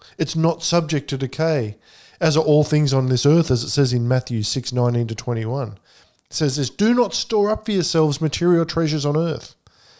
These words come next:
We've all heard this verse. "Where moth and rust destroy and where thieves break in and steal.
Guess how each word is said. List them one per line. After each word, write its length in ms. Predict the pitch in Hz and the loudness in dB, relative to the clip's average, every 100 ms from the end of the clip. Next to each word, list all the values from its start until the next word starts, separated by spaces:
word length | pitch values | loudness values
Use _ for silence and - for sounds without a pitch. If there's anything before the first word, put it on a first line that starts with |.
| _ _ _ | _ _ _
We've 140 | 185 | -2
all 140 | 220 160 | 2 2
heard 180 | 135 104 | 2 0
this 180 | 98 | -8
verse. 440 | - - 107 - - _ _ _ _ _ | -8 -12 -12 -16 -18 _ _ _ _ _
"Where 140 | 175 | 4
moth 420 | 165 165 185 180 139 | 4 4 4 4 0
and 180 | 139 | 2
rust 280 | 151 160 - | 2 0 -2
destroy 500 | 135 - 156 160 139 | -6 -4 -4 0 0
and 200 | 123 135 | 0 -2
where 100 | 139 | -2
thieves 420 | 135 160 170 135 | -2 0 0 -2
break 340 | 117 143 151 143 | -2 0 0 -2
in 140 | 139 | -2
and 160 | 131 127 | -2 -4
steal. 480 | - 135 139 113 | -4 -2 -2 -6